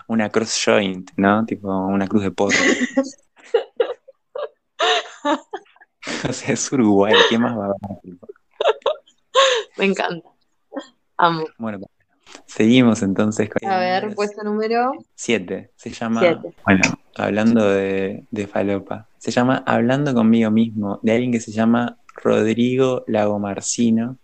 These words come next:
Speaker 1: Y te leo la
Speaker 2: Mirá.
Speaker 1: descripción porque con esto ya está, no tengo que leer los nombres de los capítulos. "Hace algunos años que me he, me he inmerso <laughs> en el mundo del coaching,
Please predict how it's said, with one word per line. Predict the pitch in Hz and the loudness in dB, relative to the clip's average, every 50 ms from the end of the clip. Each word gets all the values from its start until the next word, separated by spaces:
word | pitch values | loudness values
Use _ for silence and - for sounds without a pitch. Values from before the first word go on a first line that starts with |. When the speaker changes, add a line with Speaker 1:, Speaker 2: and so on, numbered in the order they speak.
| _ | _
Speaker 1:
Y | - 113 110 104 - - _ _ _ | -2 0 0 0 -2 -6 _ _ _
te | - - 110 | -4 -2 0
leo | 123 131 | 2 4
la | 131 | 4
Speaker 2:
Mirá. | 170 185 | 4 4
Speaker 1:
descripción | 220 247 - - - 120 120 | 4 2 0 -2 -2 0 0
porque | 110 104 101 98 - _ - - - - | 0 0 -2 -4 -8 _ -20 -20 -16 -10
con | - 104 | -6 -4
esto | 107 110 - - | -4 -2 -2 -4
ya | 120 - - | -6 -6 -8
está, | - - 110 104 | -8 -4 -2 -2
no | 101 98 | -2 0
tengo | 107 107 107 | 2 4 4
que | 104 | 6
leer | 101 101 | 6 6
los | 107 107 101 | 6 6 6
nombres | 104 107 104 101 101 98 | 4 4 4 6 4 4
de | |
los | 95 - | 2 0
capítulos. | - - 92 98 90 98 92 95 - _ - - | -2 -2 0 0 0 0 -2 -4 -8 _ -16 -8
"Hace | - 135 143 135 - - 113 | -4 -4 -2 -2 -2 0 0
algunos | 104 104 110 113 117 107 95 - - | 2 2 4 4 4 4 2 0 0
años | 113 113 123 127 127 127 127 127 - - | 2 2 2 2 2 2 0 0 -2 -2
que | - - - 110 104 | -4 -4 -2 0 2
me | 104 104 101 101 101 98 98 92 - - _ _ _ | 2 2 2 0 -2 -2 -4 -6 -8 -14 _ _ _
he, | - 120 120 127 131 131 - _ _ _ _ _ _ - | 0 2 2 2 0 -2 -6 _ _ _ _ _ _ 0
me | 113 107 107 - - - - | 2 4 4 4 2 0 -2
he | - 127 131 139 - - - - 104 | 0 2 4 4 4 2 0 0 0
inmerso | 101 98 101 107 113 117 123 123 - - - - 135 | 0 0 2 2 2 2 0 0 -4 -6 -10 -10 -10
<laughs> | 123 - - - - - - - - - - - - - - _ - - - _ - - - - - - - _ - | -10 -8 -8 -6 -2 0 2 2 2 0 -2 -4 -8 -16 -20 _ -20 -20 -20 _ -14 -14 -12 -14 -14 -16 -14 _ -4
en | 127 123 | -2 -2
el | 131 117 120 113 | -2 -2 -4 -6
mundo | 117 127 127 131 131 123 | -4 -4 -4 -4 -4 -4
del | 113 101 95 92 | -4 -4 -6 -6
coaching, | - - 120 120 120 117 117 - - 127 123 127 127 | -2 -2 0 0 0 -2 -4 -6 -6 -6 -6 -6 -10